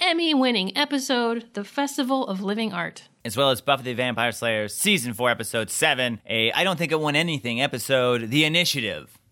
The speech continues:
Speaker 1: In the meantime, we'd love to hear your thoughts on the episodes discussed in this podcast. Like, what do you think Oz could have done instead of locking himself in the cage with Veruca?
Speaker 2: Do you think the Digger is smooth?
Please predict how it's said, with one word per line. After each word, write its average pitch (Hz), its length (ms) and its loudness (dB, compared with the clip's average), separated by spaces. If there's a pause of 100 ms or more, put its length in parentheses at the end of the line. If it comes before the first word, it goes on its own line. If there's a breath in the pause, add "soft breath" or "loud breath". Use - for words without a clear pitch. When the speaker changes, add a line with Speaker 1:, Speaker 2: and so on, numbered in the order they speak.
Speaker 1:
In 403 80 0
the 339 60 2
meantime, 214 480 -4
we'd 254 160 -2
love 247 140 0
to 247 80 -6
hear 226 80 -4
your 208 100 -2
thoughts 185 240 -2
on 190 80 -8
the 190 60 -4
episodes 190 320 -8
discussed 262 400 -6
in 311 160 0
this 233 180 -2
podcast. - 600 -14 (120)
Like, 302 540 -4
what 311 220 -4
do 339 40 0
you 359 160 2
think 277 260 -2
Oz 214 300 0
could 214 160 -4
have 202 100 -2
done 180 460 -2
instead 196 320 -2
of 180 140 -4
locking 180 340 -2
himself 185 400 -4
in 185 80 -4
the 175 60 -8
cage 175 320 -8
with 175 160 -10
Veruca? 165 400 -10 (160)
Speaker 2:
Do 160 100 -4
you 214 140 4
think 254 180 2
the 247 80 0
Digger 233 280 -2
is 214 100 -4
smooth? 220 360 -4